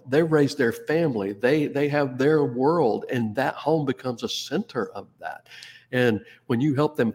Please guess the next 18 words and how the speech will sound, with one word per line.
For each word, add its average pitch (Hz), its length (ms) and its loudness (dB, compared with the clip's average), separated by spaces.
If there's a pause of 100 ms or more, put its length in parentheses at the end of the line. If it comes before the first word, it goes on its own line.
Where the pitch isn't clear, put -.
find 135 300 0
that 123 200 -2
right 117 320 -4
place, 175 420 -4 (360)
you're 165 220 2
improving 135 600 0 (240)
their 165 320 4
whole 170 640 2
world. 147 540 -4 (160)
And 135 100 -2
so 139 360 2
in 127 120 2
your 120 140 0
prospecting 120 640 -6
efforts 127 420 -4
and 117 100 -8
in 110 120 0
your 110 220 -2